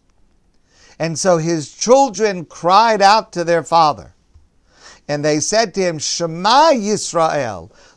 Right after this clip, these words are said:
listen, Israel." Israel is the name for Yaakov,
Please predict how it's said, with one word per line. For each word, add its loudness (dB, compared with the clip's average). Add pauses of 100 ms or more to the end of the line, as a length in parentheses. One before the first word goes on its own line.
listen, -2 (100)
Israel." -2 (300)
Israel 4
is -2
the -2
name -4
for -8
Yaakov, -2